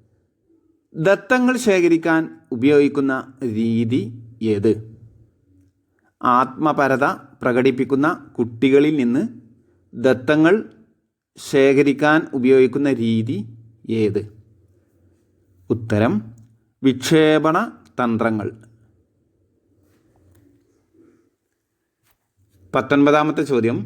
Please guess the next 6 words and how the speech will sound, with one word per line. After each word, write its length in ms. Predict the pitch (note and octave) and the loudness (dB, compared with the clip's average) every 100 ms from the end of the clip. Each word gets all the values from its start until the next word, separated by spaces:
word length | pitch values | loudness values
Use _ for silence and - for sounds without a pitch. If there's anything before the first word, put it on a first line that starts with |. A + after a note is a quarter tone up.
| - - - _ _ _ _ _ _ _ _ _ - | -12 -20 -20 _ _ _ _ _ _ _ _ _ -2
മുറേ 360 | F3+ F#3+ A3 B3 A#3+ - - D3+ | 4 6 4 2 -2 -8 -8 0
മോർഗൻ 400 | D#3 D#3 C#3+ A2 A2 - C3 | 2 2 0 -2 -8 -12 0
വികസിപ്പിച്ചെടുത്ത 800 | C#3 E3 F3 F#3 F#3 E3+ C#3 C3 B2 A#2+ - C#3 | 2 4 0 -2 -2 0 0 0 -4 -6 -4 -2
വിക്ഷേപണ 580 | C3+ F3+ F#3 F3+ F3+ F3+ | 0 0 0 2 0 0
തന്ത്രം 320 | C#3 A#2 B2+ F#3+ - - - _ _ _ | -2 0 -2 -4 -12 -20 -20 _ _ _
ഏത്? 360 | A#2 A2+ A2 | 0 0 0